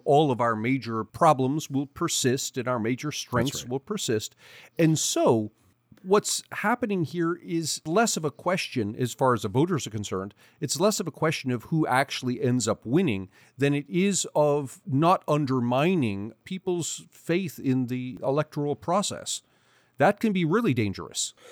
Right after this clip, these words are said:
Speaker 2: Right, and that's precisely what Trump is aiming to do. That's actually his goal. It's beyond the pale, and somebody who actually loved the country and wanted to do what was best for the country would never do these things.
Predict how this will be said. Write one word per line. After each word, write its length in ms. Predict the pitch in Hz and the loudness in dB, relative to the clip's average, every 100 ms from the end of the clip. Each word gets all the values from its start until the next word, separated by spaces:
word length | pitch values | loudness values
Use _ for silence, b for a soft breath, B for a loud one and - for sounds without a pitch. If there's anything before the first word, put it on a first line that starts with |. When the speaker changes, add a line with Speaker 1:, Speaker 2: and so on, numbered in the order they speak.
| B _ | B _
Speaker 2:
Right, 260 | - 127 131 | 6 6 6
and 180 | 131 135 | 2 2
that's 180 | 135 | 0
precisely 640 | - 131 - 139 139 - 123 | -2 -2 2 2 2 2 2
what 240 | 117 127 | 2 0
Trump 300 | - 139 120 | 0 0 2
is 160 | 113 113 123 | -2 -4 -4
aiming 460 | 117 110 107 98 | -2 0 -2 -4
to 100 | 107 | -6
do. 220 | 90 85 - _ _ | -8 -10 -16 _ _
That's 300 | 123 156 190 170 | 2 2 2 0
actually 420 | 151 170 - 175 | -2 -2 0 0
his 200 | 135 120 | 2 2
goal. 340 | 131 113 - _ _ _ _ _ | 2 2 0 _ _ _ _ _
It's 200 | 160 135 | 2 2
beyond 380 | 127 117 131 104 | 2 2 4 2
the 60 | |
pale, 480 | - 147 131 87 87 b b b - | 0 2 2 0 -6 b b b -6
and 120 | 104 | -2
somebody 420 | - 127 117 113 | 4 4 4 2
who 300 | 107 113 120 131 | 0 0 -2 0
actually 580 | 127 123 - 123 117 | 0 0 -4 -4 -2
loved 500 | 101 107 120 113 113 | 0 4 4 2 -4
the 80 | 101 | -8
country 680 | - - 196 - 117 101 104 | -6 -2 -2 0 0 0 -2
and 240 | 110 107 104 | -8 -8 -2
wanted 380 | 117 117 110 95 | 0 0 -2 -4
to 100 | 101 | -8
do 280 | 117 120 | -2 0
what 380 | 117 107 113 120 | 0 0 -2 -2
was 120 | 107 85 | -8 -6
best 420 | - 117 - - | -2 -2 -2 -6
for 180 | 131 113 | -4 -4
the 160 | 95 | -4
country 500 | 98 - 180 - 76 b b b | -8 -6 -6 -8 -18 b b b
would 180 | 104 95 | -4 2
never 360 | 123 156 127 101 | 6 6 6 0
do 200 | 117 113 | 0 -2
these 240 | 92 90 | -4 -10
things. 360 | - 87 - | -10 -14 -16